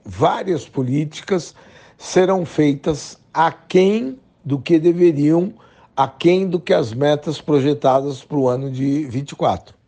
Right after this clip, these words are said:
Então, nós vamos ter um grande problema,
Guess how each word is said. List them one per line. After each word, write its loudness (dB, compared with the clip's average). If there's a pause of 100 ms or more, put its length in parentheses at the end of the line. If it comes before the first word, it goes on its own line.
(320)
Então, -2 (420)
nós 0
vamos 2
ter 0
um 0
grande 2
problema, 0